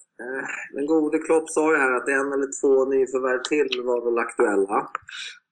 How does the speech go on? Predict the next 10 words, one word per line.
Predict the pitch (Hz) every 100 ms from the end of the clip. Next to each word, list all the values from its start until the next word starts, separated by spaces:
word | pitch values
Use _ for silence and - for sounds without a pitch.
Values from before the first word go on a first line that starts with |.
| _ _ _ _
Och, | 127 131 - -
eh, | 139 131
nu | 143 139
så | 135 135
har | 135 135
det | 131
väl | 131 131 127 - 131
genomgåtts | 135 123 123 127 123 -
här | 123 123
att | 120